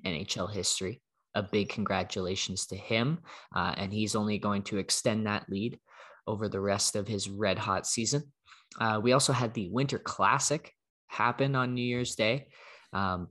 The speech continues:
pretty crazy to have the side-by-side of twenty, thirty thousand people, uh, at Target Field in Minnesota watching a game, and then side by side with an empty indoor Scotiabank Arena,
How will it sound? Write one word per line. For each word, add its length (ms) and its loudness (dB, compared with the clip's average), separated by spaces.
pretty 280 6
crazy 680 0
to 100 -2
have 260 2
the 80 -2
side-by-side 920 2
of 180 -2
twenty, 760 0
thirty 300 4
thousand 400 2
people, 640 -4
uh, 300 -4
at 320 -2
Target 360 2
Field 400 2
in 180 2
Minnesota 800 2
watching 400 2
a 60 -2
game, 380 2
and 200 -2
then 320 0
side 300 2
by 140 2
side 320 0
with 160 -6
an 160 -2
empty 540 0
indoor 560 0
Scotiabank 760 0
Arena, 500 0